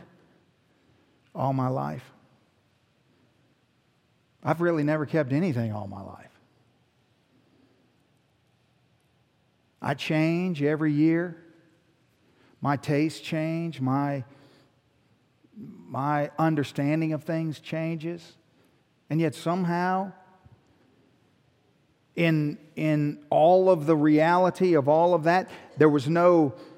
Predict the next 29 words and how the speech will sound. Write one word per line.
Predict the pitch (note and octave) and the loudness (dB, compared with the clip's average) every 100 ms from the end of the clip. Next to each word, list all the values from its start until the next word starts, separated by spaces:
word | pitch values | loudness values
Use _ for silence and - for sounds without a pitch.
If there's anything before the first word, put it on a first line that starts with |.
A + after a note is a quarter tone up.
| - | -4
there | - D#3+ | 2 4
was | C#3+ | 4
no, | F3 E3+ D#3 - - | 4 6 4 0 -6
there | D3+ E3 | 2 2
was | D3+ | 4
no | E3+ D#3 | 4 4
law | C#3+ C#3+ D3 E3+ F#3+ F3+ | 4 6 6 6 4 2
saying | - F3 F3 | 0 0 4
that | E3 | 4
I | D#3+ | 4
had | D3 E3 C#3 | 2 2 0
to | C3 | 0
do | C#3 E3+ G3 | 4 4 4
so. | - G#3+ A#3+ A3+ - - _ _ _ _ _ _ _ _ _ _ _ _ _ _ _ _ _ _ _ _ _ | 0 -2 -2 -6 -14 -20 _ _ _ _ _ _ _ _ _ _ _ _ _ _ _ _ _ _ _ _ _
I | - E3 | 4 6
had | F3+ D3+ | 6 4
the | |
freedom | - E3 G3+ A3 A#3 A3+ | 0 2 6 6 6 2
to | F3+ | -2
choose | D#3 G3 G#3 A#3 G#3 D3 | -4 0 2 2 -2 2
yes | D3+ G#3+ - | 4 4 0
or | F3 | -4
no, | E3 G3 A3 | 0 0 2
and | E3+ | 2
yet | F3+ - | 0 -2
some, | - - A3+ C#4 C#4+ | -8 2 6 6 4
for | - | 0
some | F#3+ - D4+ E4+ | 0 4 4 4
reason, | D#4 D#4 D4 E3+ D3+ | 4 4 4 4 0